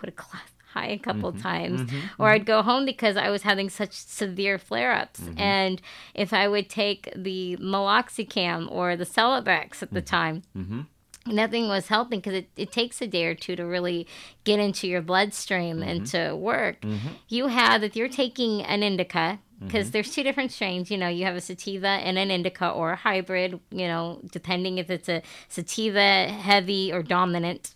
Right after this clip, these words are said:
Speaker 1: or if it's a indica dominant. Sativa is more of the, the, is your brain, you know, it's more the high, it's the, the head heavy, you know, ha, ha, ha, you know,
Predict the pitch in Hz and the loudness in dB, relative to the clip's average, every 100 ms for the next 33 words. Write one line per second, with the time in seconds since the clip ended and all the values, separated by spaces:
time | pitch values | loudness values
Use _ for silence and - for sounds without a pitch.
0 | _ 170 165 160 170 180 180 175 - - | _ -4 -4 -4 -8 -4 -2 -2 -2 0
1 | 226 220 185 165 175 170 170 175 - - | 0 2 0 2 2 2 0 -2 -6 -16
2 | - - - _ _ - 233 - 320 330 | -18 -20 -20 _ _ -8 -6 2 4 6
3 | 320 285 226 226 226 220 185 190 180 175 | 4 4 2 6 6 6 4 0 0 -2
4 | - 185 185 180 175 160 - 190 175 196 | -4 -6 -2 -2 -2 -4 -4 -2 -2 -2
5 | 185 190 196 180 156 170 175 170 170 - | -4 -2 0 0 0 0 2 2 0 -2
6 | 208 196 185 180 233 190 170 160 - 185 | 0 2 2 4 8 8 8 0 0 2
7 | 175 - - - 180 226 220 196 208 196 | 2 0 -10 -4 2 8 8 8 6 4
8 | 196 190 196 185 180 180 180 180 392 440 | 4 4 4 4 4 4 2 4 6 8
9 | 403 392 370 339 277 226 196 | 8 6 4 0 0 2 2